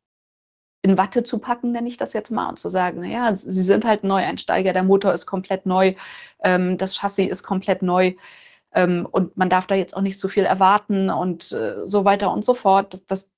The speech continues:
kann man selbstverständlich machen und das, da ist auch ein Fünkchen Wahrheit mit dabei.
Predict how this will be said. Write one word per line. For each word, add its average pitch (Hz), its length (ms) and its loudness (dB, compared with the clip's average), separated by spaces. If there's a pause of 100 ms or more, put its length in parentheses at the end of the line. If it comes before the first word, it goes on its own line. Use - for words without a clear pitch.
kann 254 160 2
man 240 180 4
selbstverständlich 190 720 -4
machen 262 280 -4 (200)
und 190 200 -6
das, - 260 -8 (100)
da - 80 0
ist - 280 -2
auch 190 160 0
ein 196 80 -6
Fünkchen 196 400 -2
Wahrheit 185 400 0
mit 180 160 -6
dabei. 175 360 -2